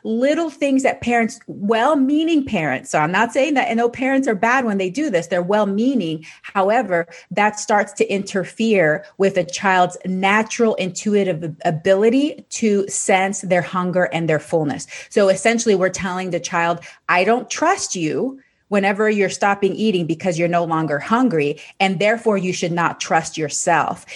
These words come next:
And we do that enough over several years that by age five or six, children naturally start to lose that intuitive ability to tune into their hunger and their satiety.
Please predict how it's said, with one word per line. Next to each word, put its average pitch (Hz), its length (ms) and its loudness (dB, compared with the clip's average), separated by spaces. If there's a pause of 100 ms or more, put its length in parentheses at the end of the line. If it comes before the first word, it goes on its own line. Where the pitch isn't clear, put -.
(120)
And 202 160 2
we 196 140 -2
do 226 180 0
that 240 180 4
enough 220 440 2
over 185 200 2
several 180 380 0
years 214 380 0
that 175 240 0
by 175 200 0
age 185 300 -2
five 202 400 0
or 170 80 -2
six, 226 560 -2 (280)
children 208 520 0
naturally 190 560 0
start 175 360 0
to 180 120 -8
lose 190 560 -2 (220)
that 175 260 0
intuitive 185 560 0
ability 165 540 2
to 190 160 -8
tune 175 340 -6
into 175 300 -4
their 156 140 0
hunger 160 420 0
and 156 120 0
their 151 120 -4
satiety. - 680 -6